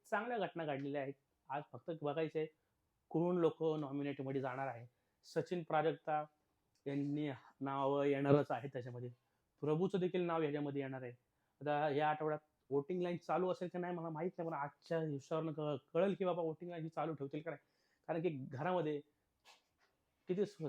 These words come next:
या आठवड्यात दोघं जण गेलेत, मागच्या आठवड्यात दोघं जण गेलेत आणि त्याच्या आधी दोघं जण वेगवेगळे, दोघं तिघं गेलेले, ही वेगवेगळे आहे, गेलेले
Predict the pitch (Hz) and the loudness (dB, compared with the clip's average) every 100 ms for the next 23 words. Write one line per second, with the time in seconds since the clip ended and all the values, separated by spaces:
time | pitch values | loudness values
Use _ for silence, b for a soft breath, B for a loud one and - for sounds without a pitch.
0 | 110 135 160 170 170 160 147 147 151 147 | -6 2 4 4 4 4 2 2 2 2
1 | 139 135 143 131 - 160 156 151 135 139 | 0 -2 -4 -6 -4 -2 0 0 2 2
2 | 135 143 147 127 127 - - - _ _ | 4 2 2 0 -4 -10 -20 -20 _ _
3 | _ _ - 135 165 170 160 165 160 143 | _ _ -10 -4 0 2 2 -2 -6 -2
4 | 139 147 156 139 127 135 135 127 123 123 | 0 2 0 -2 -2 -2 -2 -2 -4 -2
5 | 123 120 120 214 - _ 202 175 143 135 | -2 -2 -4 -8 -12 _ -4 0 0 0
6 | 131 143 143 135 127 123 | 0 0 0 -2 -6 -6